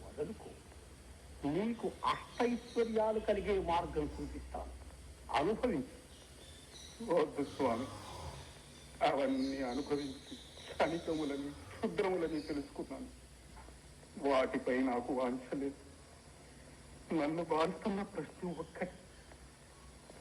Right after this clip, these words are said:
Speaker 2: మనం ఎక్కడి నుంచి పుడుతున్నాం, ఎక్కడికి పోతున్నాం? ఈ సందేహం నివారించింది.
Speaker 1: <laughs> ఈ రహస్యం తెలుసుకోవటానికి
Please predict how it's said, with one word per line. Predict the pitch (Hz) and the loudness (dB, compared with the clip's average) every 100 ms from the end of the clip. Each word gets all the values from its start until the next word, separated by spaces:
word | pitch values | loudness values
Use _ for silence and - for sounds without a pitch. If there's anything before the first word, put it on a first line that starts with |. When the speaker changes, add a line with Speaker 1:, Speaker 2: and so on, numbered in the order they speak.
| 202 | 0
Speaker 2:
మనం | 139 135 123 123 | 2 2 2 0
ఎక్కడి | 113 208 214 | 0 2 2
నుంచి | 233 - 240 | 2 0 -2
పుడుతున్నాం, | - 170 165 143 131 135 - - - - - - - 196 | -2 -4 -2 0 0 -4 -14 -18 -18 -14 -14 -14 -4 2
ఎక్కడికి | 156 - 247 262 | 2 4 0 0
పోతున్నాం? | - 151 - 135 254 - - - - - - - - - - 143 170 | -2 -6 -6 -6 -8 -12 -18 -20 -20 -20 -20 -20 -20 -18 -10 -4 -2
ఈ | |
సందేహం | 160 127 143 208 240 196 | 2 2 4 2 2 2
నివారించింది. | 147 131 123 117 - 127 - - - - - - - - - - - - - - - - - - - - - - - - - - - - - - - - - | 2 0 -2 -6 -12 -14 -10 -10 -10 -14 -14 -14 -18 -18 -4 0 0 0 -10 -8 -12 -12 -14 -16 -18 -18 -18 -16 -16 -16 -16 -16 -16 -16 -16 -16 -16 -10 0
Speaker 1:
<laughs> | 220 | 0
ఈ | 202 | 4
రహస్యం | 190 202 220 220 - 240 | 4 4 4 2 2 2
తెలుసుకోవటానికి | 233 - 196 196 - 185 185 - 170 170 - | 2 0 -2 -2 -4 0 2 6 6 4 -6